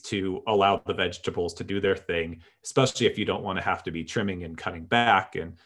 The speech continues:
and breaking branches as you go through the garden. And then finally, uh,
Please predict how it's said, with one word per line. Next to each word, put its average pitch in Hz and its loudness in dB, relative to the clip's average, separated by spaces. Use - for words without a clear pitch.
and 87 -8
breaking 92 2
branches 82 -4
as 85 -14
you - -10
go 78 -6
through - -12
the - -18
garden. - 2
And 120 4
then 127 6
finally, 110 2
uh, - -4